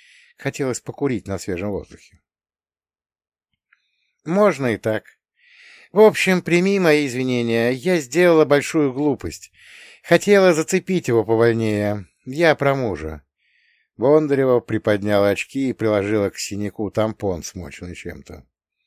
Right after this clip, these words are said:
«Это уже сегодня утром я с ним начала скандалить. Вчера у нас день и вечер прошел мирно, может, потому что я его почти не видела.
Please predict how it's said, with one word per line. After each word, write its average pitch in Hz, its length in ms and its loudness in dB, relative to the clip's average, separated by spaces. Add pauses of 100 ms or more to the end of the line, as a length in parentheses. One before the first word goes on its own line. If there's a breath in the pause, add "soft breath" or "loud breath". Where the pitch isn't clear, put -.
(340)
«Это 196 280 0
уже 180 180 2
сегодня 180 400 2
утром 131 380 0
я 123 120 0
с - 140 -8
ним 123 160 -2
начала 117 320 -2
скандалить. 107 680 -6 (680 soft breath)
Вчера 202 400 6
у 190 40 6
нас 175 220 6
день 175 300 2
и 165 80 4
вечер 170 380 2
прошел 147 340 4
мирно, 110 560 0 (300 soft breath)
может, 180 280 2
потому 180 380 4
что - 180 -2
я 165 240 6
его 143 200 6
почти 151 340 0
не 139 140 -2
видела. 104 440 -2